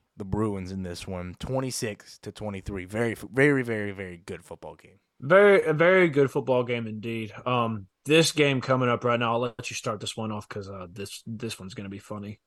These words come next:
Speaker 2: <laughs> This one's gonna be funny.
Speaker 1: Oh, Miami goes to, oh, North Carolina. This is a response game for Miami. How do you respond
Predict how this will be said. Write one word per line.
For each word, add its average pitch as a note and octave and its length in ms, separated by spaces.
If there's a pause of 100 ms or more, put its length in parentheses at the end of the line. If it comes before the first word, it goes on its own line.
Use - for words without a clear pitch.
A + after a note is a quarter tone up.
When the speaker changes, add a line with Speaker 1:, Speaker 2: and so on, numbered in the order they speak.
(100)
Speaker 2:
<laughs> - 160 (1300)
This G#2 180
one's G2 160
gonna F#2+ 160
be F#2 100
funny. F#2 400 (400)
Speaker 1:
Oh, G3+ 280
Miami G#3+ 800
goes A3+ 340
to, G#3+ 200
oh, A3+ 240
North A3 400
Carolina. G#3+ 840 (680)
This E3+ 200
is A3+ 100
a A3 80
response E3+ 540
game D#3 200
for C#3 140
Miami. C3+ 440
How C3+ 180
do G#3 80
you B3 100
respond D3 640